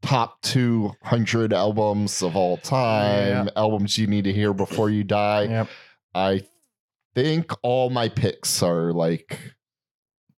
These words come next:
Speaker 2: Beloved?
Speaker 1: uh, yeah.
Speaker 2: Yeah, mine, mine as well. Beloved.
Speaker 1: Yeah.
Speaker 2: But one thing that I know, it's not all of them, but it's most of them. Uh, the, the thing they have in common is when they came out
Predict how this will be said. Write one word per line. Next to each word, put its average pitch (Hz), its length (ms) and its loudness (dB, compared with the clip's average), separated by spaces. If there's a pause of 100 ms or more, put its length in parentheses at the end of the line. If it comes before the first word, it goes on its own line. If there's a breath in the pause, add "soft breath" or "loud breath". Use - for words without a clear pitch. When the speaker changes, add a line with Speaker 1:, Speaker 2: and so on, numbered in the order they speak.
(140)
Speaker 2:
Beloved? 127 480 0
Speaker 1:
uh, 117 260 0
yeah. 101 320 0
Speaker 2:
Yeah, 202 200 0 (120)
mine, 175 320 0
mine 175 160 2
as 151 80 0
well. 135 240 2
Beloved. 160 420 0
Speaker 1:
Yeah. 185 240 -12
Speaker 2:
But 165 180 2 (160)
one 156 360 2
thing 196 160 0
that 180 80 2
I 151 40 2
know, 160 180 0
it's - 160 -4
not 208 160 0
all 151 160 2
of 131 60 0
them, 120 120 0
but 117 100 2
it's - 140 -2
most 151 280 2
of 139 40 2
them. 110 160 0 (460 loud breath)
Uh, 123 220 0 (460)
the, 143 280 2
the 143 100 0
thing 160 220 0
they 139 80 2
have 143 180 4
in 127 80 0
common 143 380 0
is 123 420 0 (460 soft breath)
when 113 180 2
they 107 140 2
came 214 320 0
out 127 260 2